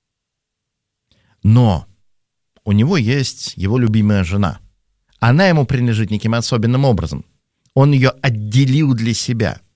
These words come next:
С ней он установил особенные отношения, он вступил с ней в завет. Поэтому из того, что вся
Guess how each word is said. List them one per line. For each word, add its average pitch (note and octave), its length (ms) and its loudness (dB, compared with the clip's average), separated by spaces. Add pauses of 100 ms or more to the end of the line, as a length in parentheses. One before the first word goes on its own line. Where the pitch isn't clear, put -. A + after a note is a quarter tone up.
(2000)
С G#2+ 440 0
ней D3 400 2
он B2 180 2
установил A#2 640 -2
особенные B2 640 0
отношения, G#2+ 480 -2
он F2 80 -6
вступил - 300 -6
с - 80 -8
ней A#2 160 0
в F2 60 -6
завет. G#2+ 460 0 (1200)
Поэтому F2 460 0 (640)
из - 140 -6
того, B2 280 2
что A2+ 300 -2 (320)
вся C#3+ 640 0